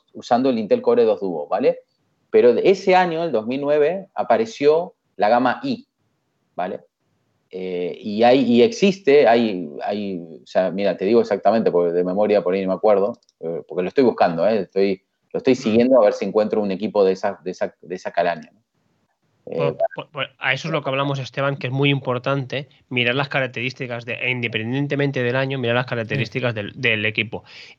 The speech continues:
Speaker 1: Sí.
Speaker 2: E incluso en los, en los anuncios hay muchas veces que te ponen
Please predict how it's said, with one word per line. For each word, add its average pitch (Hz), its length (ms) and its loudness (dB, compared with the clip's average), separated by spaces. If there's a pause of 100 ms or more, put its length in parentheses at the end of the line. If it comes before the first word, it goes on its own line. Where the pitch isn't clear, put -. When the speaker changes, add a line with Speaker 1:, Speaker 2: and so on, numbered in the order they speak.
Speaker 1:
Sí. 131 80 6
Speaker 2:
E - 80 6 (140)
incluso 143 560 -4
en 123 200 0
los, 117 400 -6
en 120 180 -6
los 113 160 -6
anuncios 147 640 -6
hay 127 100 -6
muchas 139 320 0
veces 156 140 -6
que 160 100 -2
te 123 140 -2
ponen 104 340 -2